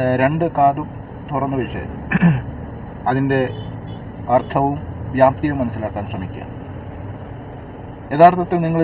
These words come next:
ചിന്ത കൊണ്ട് വലഞ്ഞ് കഷ്ടപ്പാടുകൾ കൊണ്ട് നിറഞ്ഞ്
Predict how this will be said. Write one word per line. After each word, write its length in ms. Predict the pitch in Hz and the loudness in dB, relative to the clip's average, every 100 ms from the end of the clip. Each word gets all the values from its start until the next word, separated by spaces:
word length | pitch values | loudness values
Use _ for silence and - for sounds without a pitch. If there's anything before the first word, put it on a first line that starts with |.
| 156 | 2
ചിന്ത 160 | 143 147 | 0 4
കൊണ്ട് 180 | 156 156 147 | 4 4 2
വലഞ്ഞ് 340 | 139 139 143 139 - - - - - - - - - - | 2 2 -2 -4 -8 -16 -14 -14 -14 -12 -12 -12 -10 -2
കഷ്ടപ്പാടുകൾ 640 | 139 - 156 160 151 151 143 | -2 0 2 6 6 4 0
കൊണ്ട് 140 | 143 135 123 | -2 0 0
നിറഞ്ഞ് 340 | 123 127 123 | 2 0 -2